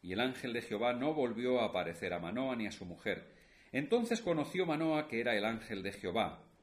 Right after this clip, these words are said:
Y dijo, y dijo Manoa a su mujer, "Ciertamente moriremos, porque a Dios hemos visto".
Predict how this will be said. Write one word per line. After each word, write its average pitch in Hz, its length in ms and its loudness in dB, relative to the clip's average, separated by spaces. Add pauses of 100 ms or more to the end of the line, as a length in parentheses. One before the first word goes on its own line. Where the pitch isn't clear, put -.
(520)
Y 95 140 -6
dijo, 175 300 0 (160)
y 123 80 0
dijo 180 240 -2
Manoa 135 400 0
a 110 40 0
su - 140 -8
mujer, 104 460 -2 (840)
"Ciertamente 180 720 2
moriremos, 123 680 0
porque 101 360 -6
a 92 60 -2
Dios 131 280 -2
hemos 101 260 -6
visto". 127 420 -4